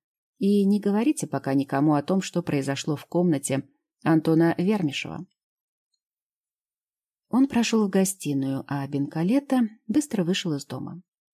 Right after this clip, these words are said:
Дронго задумчиво посмотрел ему вслед.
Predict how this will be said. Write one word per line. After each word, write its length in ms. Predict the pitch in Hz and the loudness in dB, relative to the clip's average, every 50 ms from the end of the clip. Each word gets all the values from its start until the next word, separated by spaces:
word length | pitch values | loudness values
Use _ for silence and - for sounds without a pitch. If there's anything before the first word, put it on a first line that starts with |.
| _ _ _ _ _ _ _ _ _ _ _ | _ _ _ _ _ _ _ _ _ _ _
Дронго 640 | - 156 175 185 190 185 175 - 180 175 147 - 156 | -2 0 2 4 4 4 4 2 2 0 0 0 -2
задумчиво 640 | 151 156 147 147 156 175 180 175 - - 139 139 127 | -2 -2 -2 0 0 -2 -2 -2 -2 -4 -4 -4 -4
посмотрел 560 | - 143 - - 151 143 139 - 143 151 170 | -4 -6 -4 -4 -4 -6 -4 -4 -4 -4 -2
ему 260 | 170 147 135 135 135 | -2 -4 -4 -6 -6
вслед. 460 | - - - - 139 120 - - - | -6 -10 -10 -8 -8 -8 -10 -10 -16